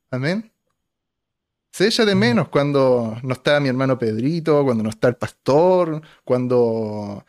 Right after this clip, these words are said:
Speaker 1: mi hermano no está. Echamos de menos a los hermanos. Estemos clamando al Señor para que nuestros hermanos puedan estar bien siempre. Santo es el Señor Jesús. Quiero saludarlos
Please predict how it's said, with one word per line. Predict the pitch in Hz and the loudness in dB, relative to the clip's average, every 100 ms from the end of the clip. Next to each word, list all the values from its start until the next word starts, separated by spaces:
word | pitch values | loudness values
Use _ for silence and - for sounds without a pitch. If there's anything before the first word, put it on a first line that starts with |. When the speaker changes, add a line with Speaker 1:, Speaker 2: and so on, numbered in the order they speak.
| _ | _
Speaker 1:
mi | 127 | -2
hermano | 123 120 127 135 131 127 117 113 | 0 0 0 0 2 0 0 -2
no | 117 | -4
está. | 127 - - 143 190 180 170 170 170 _ _ - | -8 -8 0 0 2 0 -2 -6 -12 _ _ -10
Echamos | - 175 190 | -4 -2 -2
de | 165 | -2
menos | 156 202 170 - | -4 -4 -6 -6
a | |
los | 117 - | -8 -8
hermanos. | 123 123 117 113 | -8 -8 -10 -10
Estemos | 143 - 220 220 | -12 -2 -2 0
clamando | 202 160 185 214 131 | 0 0 0 0 -2
al | - | -2
Señor | 117 120 131 131 - _ _ _ _ _ | -4 -2 0 -2 -6 _ _ _ _ _
para | 120 120 | -4 -2
que | 127 | -2
nuestros | 131 - - - | -4 -6 -8 -6
hermanos | 117 131 131 | -2 -2 -2
puedan | - 127 131 | 0 0 0
estar | 117 - 131 | -4 -4 -4
bien | 123 139 139 | -2 -4 -4
siempre. | 113 - 165 131 - 107 110 117 _ _ _ _ _ _ _ _ - - - - | -6 -2 -2 -2 -8 -8 -8 -10 _ _ _ _ _ _ _ _ -20 -20 -20 -20
Santo | - 156 196 196 - 165 | -4 0 0 0 2 2
es | 151 156 | 2 2
el | 143 | 0
Señor | - 123 127 120 | 0 0 0 0
Jesús. | 113 - 113 101 104 - - - - _ _ _ _ _ - - - | -6 -8 -8 -8 -12 -16 -18 -20 -20 _ _ _ _ _ -20 -20 -6
Quiero | 185 214 | 0 0
saludarlos | 220 214 196 190 208 180 190 - - | 2 4 4 4 0 0 0 -2 -18